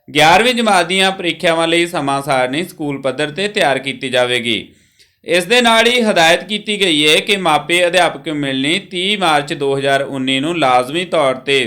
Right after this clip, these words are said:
ਸਵੇਰੇ ਨੌ ਵਜੇ ਤੋਂ ਡੇਢ ਵਜੇ ਤੱਕ ਆਯੋਜਿਤ ਕੀਤੀ ਜਾਵੇ।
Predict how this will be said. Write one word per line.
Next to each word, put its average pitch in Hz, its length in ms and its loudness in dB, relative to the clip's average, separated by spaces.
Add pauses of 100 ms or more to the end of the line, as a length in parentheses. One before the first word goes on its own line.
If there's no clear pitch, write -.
ਸਵੇਰੇ 147 500 -2
ਨੌ 139 300 -2
ਵਜੇ 151 280 -4
ਤੋਂ 151 340 -6 (440)
ਡੇਢ 165 300 2
ਵਜੇ 214 260 2
ਤੱਕ 131 320 -2
ਆਯੋਜਿਤ 147 760 -2
ਕੀਤੀ 127 320 -6
ਜਾਵੇ। 120 340 0